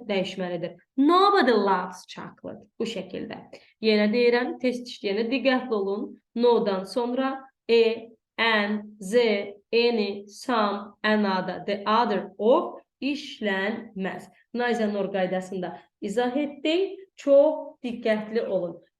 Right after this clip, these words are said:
Əmr cümlələri, ə, haqqında qısa bir məlumat sadəcə demək istəyirəm ki, əmr cümlələri əmr, məsləhət, xahiş bildirir. Başqa heç bir mənası yoxdur. Diqqətli olun bunda da.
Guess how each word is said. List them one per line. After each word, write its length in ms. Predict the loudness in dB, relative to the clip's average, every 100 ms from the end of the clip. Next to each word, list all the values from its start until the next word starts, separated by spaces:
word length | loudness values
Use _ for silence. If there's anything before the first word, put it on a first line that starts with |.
| -2
Əmr 340 | 2 2 2
cümlələri, 640 | 0 -2 0 2 2 2 2 0
ə, 160 | -4 -2 0 0 0
haqqında 580 | -2 -4 -8 -6 -6 -6
qısa 240 | -8 -6
bir 140 | -4 -2
məlumat 440 | -2 -2 -4 -4
sadəcə 320 | -2 -4 -4 -8
demək 300 | -6 -4 -6
istəyirəm 380 | -8 -8 -8 -8
ki, 240 | -6 -6 -8 -18 _
əmr 340 | 0 0 0 -4
cümlələri 480 | -2 2 4 2 0
əmr, 360 | 0 0 -2
məsləhət, 560 | -4 -6 -4 -4 -4 -6
xahiş 360 | -4 -2 -2 -6 -18 _
bildirir. 460 | -10 -8 -10 -12 -18 _ _
Başqa 380 | -4 -4 -4 -4
heç 240 | -4 -6
bir 160 | -12 -10
mənası 720 | -6 -6 -4 -6 -8 -6 -2 -2 -2 -6 -16 _ _
yoxdur. 1160 | -6 -4 -4 -6 -16 _ _ _ -4 -2 -4 -8 -18 _ -12
Diqqətli 480 | -8 -6 -6 -6
olun 280 | -6 -4 -6
bunda 300 | -6 -8 -8
da. 140 | -12